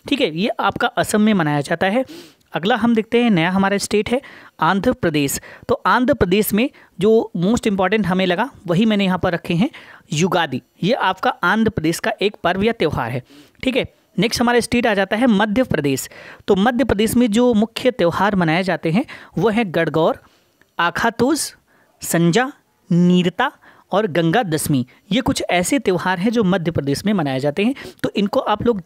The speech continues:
याद रखिएगा, क्योंकि हमारे एनटीपीसी के एग्जाम में इनसे एक क्वेश्चन बन रहा है, तो आप लोगों को ये सारी चीज़ें याद रखना है। साथ में आपको मैप में उसकी लोकेशन भी देखते हुए चलना है।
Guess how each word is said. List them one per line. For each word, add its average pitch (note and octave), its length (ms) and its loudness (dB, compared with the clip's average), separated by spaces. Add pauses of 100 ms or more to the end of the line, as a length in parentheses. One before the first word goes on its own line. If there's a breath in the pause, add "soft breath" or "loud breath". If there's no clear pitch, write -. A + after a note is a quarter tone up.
(100)
याद E3 200 0
रखिएगा, A#3+ 340 0
क्योंकि - 500 -4
हमारे F#3 400 0
एनटीपीसी B3 520 -2
के A#3 120 -2
एग्जाम F3 300 -2
में A3+ 120 0
इनसे F#3+ 280 0
एक A3 100 -6
क्वेश्चन G3 280 0
बन D#3 200 -2
रहा F3+ 120 0
है, A3 120 -2 (300 loud breath)
तो F3 60 0
आप E3 160 -2
लोगों F#3 140 2
को G3+ 80 -2
ये G#3+ 100 2
सारी E3+ 220 -2
चीज़ें F3 280 -2
याद B2+ 260 -2
रखना B2+ 240 -4
है। B2 100 -4 (260 loud breath)
साथ A3 260 -2
में C#4+ 100 2
आपको C4+ 380 -2
मैप G3+ 260 0 (520 loud breath)
में C4 80 0
उसकी B3+ 260 -2
लोकेशन F#3 400 0
भी G3 100 0
देखते F3 240 -4
हुए G3 200 -2
चलना C3 280 -4
है। A#2 160 -6